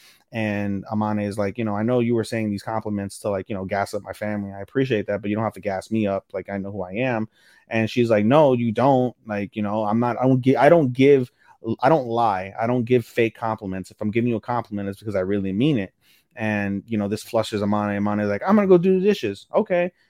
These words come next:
And then as he's doing the dishes, he looks over at Mahiru, and Mahiru is also acting embarrassed on the couch, like, "Oh my God, I can't believe I said that," facing,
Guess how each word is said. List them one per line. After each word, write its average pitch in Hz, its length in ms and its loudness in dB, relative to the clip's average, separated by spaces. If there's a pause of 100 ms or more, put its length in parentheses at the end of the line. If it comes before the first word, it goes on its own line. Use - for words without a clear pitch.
(120)
And 113 200 -2
then 110 180 0
as 107 140 -4
he's 110 120 -6
doing 117 180 -2
the 107 40 -2
dishes, 107 340 -6
he 113 60 -6
looks 107 160 -2
over 104 180 2
at 101 60 -2
Mahiru, 107 400 -2
and 104 80 0
Mahiru 101 300 -4
is 101 80 -6
also 101 240 -6
acting 101 260 -4
embarrassed 101 380 -4
on 101 80 -12
the 101 80 -12
couch, 101 400 -4
like, 95 160 -8
"Oh 120 80 -6
my 117 100 -8
God, 117 180 -2
I 113 40 -2
can't 113 180 -8
believe 110 160 -10
I 110 60 -4
said 107 220 -4
that," 107 220 0
facing, 107 400 -8